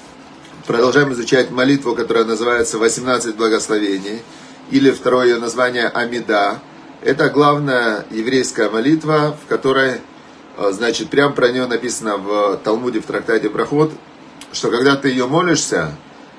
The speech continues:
даже если, даже если змея обвилась вокруг твоей ноги, нельзя останавливаться.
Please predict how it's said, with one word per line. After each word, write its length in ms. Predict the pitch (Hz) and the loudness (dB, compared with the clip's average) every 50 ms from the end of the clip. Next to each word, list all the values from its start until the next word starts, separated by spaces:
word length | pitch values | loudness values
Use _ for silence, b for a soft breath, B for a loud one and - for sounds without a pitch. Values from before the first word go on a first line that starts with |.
| - - 147 147 - | -20 -16 -8 0 2
даже 360 | 151 160 175 170 147 139 135 | 4 4 4 2 0 -2 -2
если, 800 | 127 127 143 147 143 143 - - 131 127 123 120 117 110 101 95 - - - - - - - - - - - - - - - - - - - - - - - - - - - - - - - - - - - 135 - | 0 2 2 2 2 0 -2 -4 0 2 2 2 2 2 0 -2 -8 -12 -18 -20 -20 -20 -20 -20 -20 -20 -20 -20 -20 -20 -20 -20 -20 -20 -20 -20 -20 -20 -20 -20 -20 -20 -20 -20 -20 -20 -20 -20 -20 -18 -10 -2 2
даже 260 | 135 151 156 139 139 | 2 2 4 2 0
если 400 | 127 123 135 123 - - 131 123 | 2 2 2 0 0 0 -2 -2
змея 540 | 113 104 113 127 143 143 143 143 131 123 117 | -2 -2 -2 0 2 2 4 4 4 4 2
обвилась 560 | 113 110 113 135 139 127 117 110 - - - | 0 0 2 2 4 4 4 2 2 0 -6
вокруг 380 | 101 107 107 - 127 123 113 - | -2 -2 -2 0 -2 -4 -4 -2
твоей 260 | 117 120 120 117 113 | 0 2 4 4 2
ноги, 460 | 113 117 117 113 131 156 175 196 202 202 - - - - - - - - - - - - | 2 2 -2 0 2 2 2 2 0 -4 -8 -20 -20 -20 -20 -20 -20 -20 -20 -20 -16 -10
нельзя 400 | - 110 120 123 120 143 143 139 | -6 -6 -4 -2 2 4 4 4
останавливаться. 760 | 135 - - 101 117 113 101 90 85 80 71 60 - - - | 2 2 -2 -2 -2 -2 -4 -4 -6 -8 -10 -10 -12 -14 -14